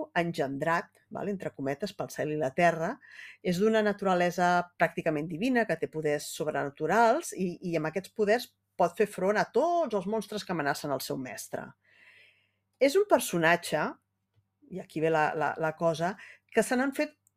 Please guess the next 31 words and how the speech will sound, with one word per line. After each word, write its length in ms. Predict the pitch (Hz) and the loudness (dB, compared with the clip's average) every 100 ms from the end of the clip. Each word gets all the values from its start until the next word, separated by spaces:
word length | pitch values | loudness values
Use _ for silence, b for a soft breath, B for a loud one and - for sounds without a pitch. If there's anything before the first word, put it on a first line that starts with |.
| 247 | 0
moltes 380 | 247 262 220 - | 2 4 0 0
sèries 280 | 175 156 147 | 0 0 -4
i 20 | 139 | -6
pel·lícules. 640 | 127 - - 127 131 - - - _ | -8 -8 -14 -14 -14 -16 -20 -20 _
Per 140 | 185 | -2
exemple, 240 | 180 190 175 | 2 2 2
quan 160 | 175 | 2
jo 80 | 202 | 4
era 80 | 254 | 4
petita, 360 | 262 247 233 277 | 2 -2 0 0
juraria, 720 | 208 196 185 185 233 220 294 | 2 4 6 4 4 4 4
el 140 | 240 - | -4 -4
que 80 | |
era 80 | 156 | -4
molt 160 | 196 165 | -4 -4
petita, 380 | 147 147 135 147 | -4 -4 -4 -2
juraria 400 | 180 175 180 247 | 0 2 2 2
que 120 | 247 | 2
n'hi 100 | 208 | 0
havia 220 | 185 214 220 | 2 2 4
una 300 | 226 208 277 B B _ | 2 0 -2 B B _
que 80 | 214 | 0
era 160 | 220 | 0
feta 240 | 240 233 262 | 2 0 0
amb 160 | 226 | 0
ombres 300 | 208 214 247 - | 0 0 -4 -4
xineses 560 | 175 151 135 143 196 | -4 -2 -2 -2 -4
i 60 | 208 | 0
que 80 | 165 | -2
es 80 | 131 | -2
deia 240 | 135 190 | -2 -2